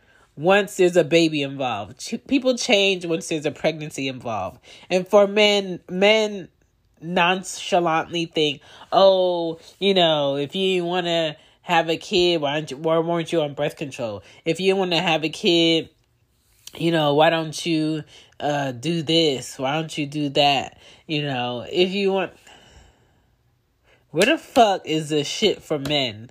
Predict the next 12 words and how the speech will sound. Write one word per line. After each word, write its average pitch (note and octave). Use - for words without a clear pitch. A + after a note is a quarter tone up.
who F3
don't D3
wanna C3
have A#2
kids? -
Where's B3
that A3+
shit G3
at? B2+
There A3+
was, B3
like, G#3+